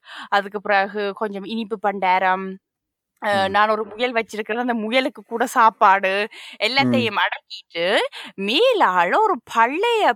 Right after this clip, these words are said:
Speaker 1: பேப்பர்ல வந்து அதை எடுத்து நீர் எனக்கு ஒரு கடிதம் எழுதி இருந்திருக்கிறீர்.
Speaker 2: அந்த பேப்பர் என்ன பேப்பர்னா, மு-, அ, அது, அந்த பேப்பர் நான் கண்டேன்னா, அது, ம், ரீசைக்கிள் பேப்பர். ஆனா, அதே பேப்பர் தான் முந்தி நாங்க தமிழ் பள்ளிக்கூடத்துக்கு புத்தகத்தை, அ,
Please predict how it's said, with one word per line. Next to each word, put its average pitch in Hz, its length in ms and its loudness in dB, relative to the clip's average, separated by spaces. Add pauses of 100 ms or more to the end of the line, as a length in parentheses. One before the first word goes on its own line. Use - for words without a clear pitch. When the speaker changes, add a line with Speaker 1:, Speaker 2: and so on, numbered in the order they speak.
(100)
Speaker 1:
பேப்பர்ல 214 640 -2
வந்து 170 440 -2 (360)
அதை 202 240 0
எடுத்து 240 480 -4
நீர் 440 180 -4
எனக்கு 302 320 0
ஒரு 254 180 2
கடிதம் 453 520 0
எழுதி 165 360 -6
இருந்திருக்கிறீர். 160 960 -12 (460)
Speaker 2:
அந்த 135 280 4
பேப்பர் 208 340 6
என்ன 196 240 6
பேப்பர்னா, 175 440 2
மு-, 196 180 -2
அ, 156 280 4 (300)
அது, 135 200 6
அந்த 127 200 2
பேப்பர் 156 260 0
நான் 156 140 2
கண்டேன்னா, 143 360 2
அது, 170 320 2
ம், 120 640 0
ரீசைக்கிள் 139 500 6
பேப்பர். 110 680 2 (280)
ஆனா, 120 240 4
அதே 151 240 8
பேப்பர் 170 340 4
தான் 247 140 4
முந்தி 214 200 6
நாங்க 180 200 2
தமிழ் 165 280 2
பள்ளிக்கூடத்துக்கு 170 640 6
புத்தகத்தை, 190 600 6
அ, 165 80 8